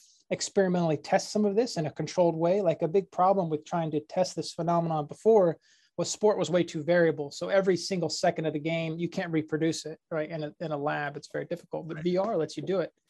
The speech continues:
Speaker 1: And so I think we'll have some answers there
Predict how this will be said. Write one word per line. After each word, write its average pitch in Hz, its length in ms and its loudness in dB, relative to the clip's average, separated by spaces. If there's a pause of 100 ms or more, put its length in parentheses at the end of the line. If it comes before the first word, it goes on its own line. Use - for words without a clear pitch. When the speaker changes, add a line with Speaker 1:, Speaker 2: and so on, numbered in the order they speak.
(680)
Speaker 1:
And 165 80 -12
so 185 80 4
I 170 60 6
think 233 240 -2
we'll 190 80 -2
have 175 160 -2
some 160 220 -6
answers 165 500 -2
there 151 500 2